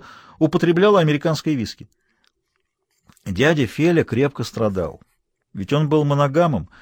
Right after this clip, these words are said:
и не представлял себе, что его любимая и законная уединялась со здоровенным мужланом, к тому же ещё героем воздушного океана. Они почти перестали разговаривать друг с другом, а панцирная сетка скрипела в ночи с некоторой остервенелостью.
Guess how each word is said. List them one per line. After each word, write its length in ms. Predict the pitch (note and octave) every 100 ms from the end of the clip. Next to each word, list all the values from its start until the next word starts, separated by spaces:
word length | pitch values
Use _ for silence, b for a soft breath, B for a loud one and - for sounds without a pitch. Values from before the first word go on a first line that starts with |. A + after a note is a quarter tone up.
| b b b b b b -
и 120 | A#2
не 120 | D3+
представлял 580 | D#3 E3 - G3+ A3 F3+
себе, 260 | - F3+ E3+
что 160 | -
его 200 | D3 D#3
любимая 420 | D3+ D3+ E3 B2
и 140 | A#2 B2
законная 640 | C3 - F3+ D#3+ B2 G2+ b b b b
уединялась 800 | G#2+ A#2+ C#3+ C3+ D#3+ D#3+ B2 G#2
со 160 | - A#2+
здоровенным 560 | G#2 C#3 C#3+ A#2+ G#2+
мужланом, 680 | G#2+ A#2+ A2 E3 F#3+ D3 F2
к 120 | -
тому 200 | - G2+
же 100 | G#2+
ещё 180 | A2 A#2
героем 360 | G2+ A#2+ B2 G#2
воздушного 520 | A#2 A2+ G#2+ A2+ G#2+
океана. 500 | G2+ G#2+ D3 E3 F2+ b b b b b b _ _ _ _
Они 300 | - A#2+ D3
почти 360 | D3+ B2 - A#2+
перестали 440 | A#2+ A2 - G#2+
разговаривать 560 | G2 F2 G#2+ C3+ E3 D#3+
друг 180 | D#3 C#3
с 40 |
другом, 420 | D3+ C#3+ C#3 G2 _
а 160 | A2 G#2
панцирная 560 | C3 B2+ A2 A2 A2+
сетка 420 | G#2+ C3 D#3 - A#2
скрипела 480 | - G#2 A2+ C3
в 80 | G#2+
ночи 320 | G#2+ G#2 D#3
с 80 | C#3+
некоторой 320 | A#2 B2 A2+
остервенелостью. 840 | A2 - A2+ A#2 G#2+ E2 - -